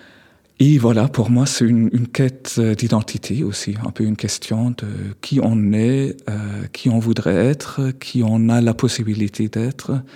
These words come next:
et comment on se voit et comment les autres nous voient.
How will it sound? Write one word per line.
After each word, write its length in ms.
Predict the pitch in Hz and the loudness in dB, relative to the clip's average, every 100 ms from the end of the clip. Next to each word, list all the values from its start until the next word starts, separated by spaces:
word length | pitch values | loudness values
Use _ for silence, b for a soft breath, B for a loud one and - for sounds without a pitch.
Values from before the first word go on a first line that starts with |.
| B B B B B B _ | B B B B B B _
et 500 | 113 104 104 98 98 - | -2 0 0 -2 -6 -4
comment 320 | 110 117 131 | 0 2 2
on 40 | 101 | -2
se 180 | - | -2
voit 460 | 113 104 101 127 151 | -2 2 2 2 0
et 80 | 127 | -4
comment 240 | - 117 117 | -2 0 0
les 220 | 110 110 | 0 -2
autres 280 | 123 - 113 | -4 -2 -4
nous 140 | 101 | -4
voient. 220 | 107 110 | -2 -2